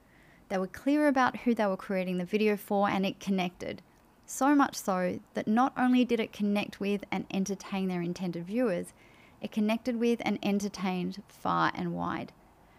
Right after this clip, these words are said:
They didn't set out to create the videos for the, for the world. That was a bonus. It's all about connecting with the intimate audience it's intended for.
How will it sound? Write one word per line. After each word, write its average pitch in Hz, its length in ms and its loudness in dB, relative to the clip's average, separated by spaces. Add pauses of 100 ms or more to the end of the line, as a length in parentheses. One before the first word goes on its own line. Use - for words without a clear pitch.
(200)
They 190 120 0
didn't 196 260 -2
set 175 200 -4
out 240 240 2
to 240 100 -2
create 233 320 -4
the 214 180 -6
videos 202 300 -6
for - 80 -8
the, 190 180 -4 (300)
for 180 180 -2 (140)
the 185 100 0
world. 180 640 4 (240)
That - 160 4
was 170 140 -4
a 170 60 -2
bonus. 175 680 -4 (560)
It's - 160 -2
all 196 320 2
about - 380 2
connecting 180 520 -2
with 170 120 -4
the - 180 -8
intimate 208 400 -4 (100)
audience 175 540 -6
it's - 240 -10
intended 170 560 -4
for. - 320 -8